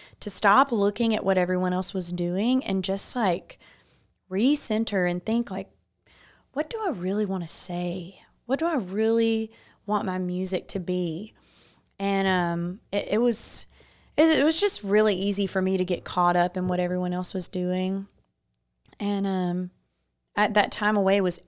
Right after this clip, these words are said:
everything for me. And during that time, I ended up with these batch of songs that I, like, I'm, I'm so, I, I've never been more excited to release music, like, truly. And, um,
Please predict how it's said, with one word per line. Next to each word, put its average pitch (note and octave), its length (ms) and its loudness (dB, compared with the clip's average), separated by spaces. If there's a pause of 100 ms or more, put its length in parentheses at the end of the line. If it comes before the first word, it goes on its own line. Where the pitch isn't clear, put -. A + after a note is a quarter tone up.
everything F#3+ 580 0
for F3+ 160 -4
me. E3+ 400 -2 (680)
And F#3 540 4
during G3+ 260 0
that - 180 0
time, G#3 340 -2
I F3+ 100 -2
ended F#3+ 300 -4
up F#3 160 -6
with F#3 140 -8
these F3 200 -6
batch F3 320 -10
of F3+ 120 -8
songs G3+ 840 -6 (580)
that F#3+ 140 6
I, G3 100 2
like, F#3 260 0 (100)
I'm, G3 360 2 (1200)
I'm F#3+ 260 2
so, G3+ 960 2
I, G#3+ 120 4
I've F#3+ 180 -2
never G#3 380 4
been F#3 160 2
more F#3 140 -2
excited F3 440 0
to F3+ 80 -2
release F3 360 0
music, - 380 -4
like, F3+ 160 2 (300)
truly. F3+ 640 -4 (680)
And, G3 320 2
um, F3 560 0